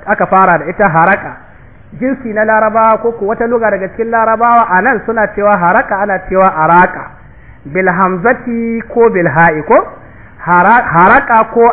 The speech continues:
araka. Iraqatu dima, kun sani ai, zubar da jini. To kana cewa araktu dima ko haraktu dima bil ha'i wa bil hamzati. Akwai iraren wanda aka, ana iwa ai, in, sai a ce bil ha'i wa bil hamzati,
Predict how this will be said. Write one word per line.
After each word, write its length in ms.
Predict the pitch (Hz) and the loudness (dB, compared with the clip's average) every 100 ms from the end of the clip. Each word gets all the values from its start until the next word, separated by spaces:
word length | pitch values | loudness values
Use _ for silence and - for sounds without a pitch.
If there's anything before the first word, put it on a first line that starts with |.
| 208 | 2
araka. 640 | 175 170 190 190 - 151 - - - | 2 4 4 4 0 -8 -14 -20 -8
Iraqatu 580 | 190 190 220 233 240 220 165 | 0 2 4 2 -2 -4 -4
dima, 320 | 170 165 151 139 | -4 -2 -2 -4
kun 120 | 185 185 | -6 -2
sani 240 | 180 147 | -2 -4
ai, 200 | 123 127 143 170 165 | -12 -18 -18 -10 -4
zubar 220 | 208 214 | 0 0
da 100 | 165 | -2
jini. 320 | 143 143 135 - - - - | -6 -8 -10 -16 -20 -20 -12
To 80 | 180 | -6
kana 260 | 202 240 214 - | -2 -2 -2 -2
cewa 180 | 202 202 | -4 0
araktu 520 | 175 202 240 - 190 147 | 2 2 -2 -8 -12 -10
dima 460 | 156 170 214 214 220 - - - | -6 0 2 2 0 -8 -20 -2
ko 140 | 214 208 | 0 2
haraktu 540 | 139 180 214 - 185 139 | 2 0 0 -4 -14 -10
dima 280 | 147 165 170 - - - - | -6 0 0 -2 -10 -20 -12
bil 340 | 143 196 180 | -4 -4 -2
ha'i 320 | 151 214 233 | 2 2 2
wa 140 | 180 175 | 0 0
bil 180 | 170 156 | -2 -2
hamzati. 540 | 147 147 175 - 123 - - - - | -4 -2 -4 -4 -18 -20 -20 -20 -16
Akwai 220 | - 208 | -6 -2
iraren 300 | 220 196 185 | 2 2 2
wanda 180 | 196 170 | 0 -2
aka, 180 | 190 175 170 | -4 -4 -4
ana 240 | 190 175 165 | -2 -2 -2
iwa 260 | 190 185 156 - - - - | 0 2 0 -10 -20 -20 -12
ai, 180 | 156 180 185 | -6 -6 -6
in, 60 | 196 165 | -8 -8
sai 100 | 185 | -8
a 80 | 175 | -8
ce 120 | 185 151 | -8 -6
bil 220 | 156 151 | -6 -2
ha'i 200 | 170 190 | -2 -2
wa 100 | 185 | -2
bil 160 | 165 160 | -4 -6
hamzati, 440 | 151 147 202 | -6 -4 -4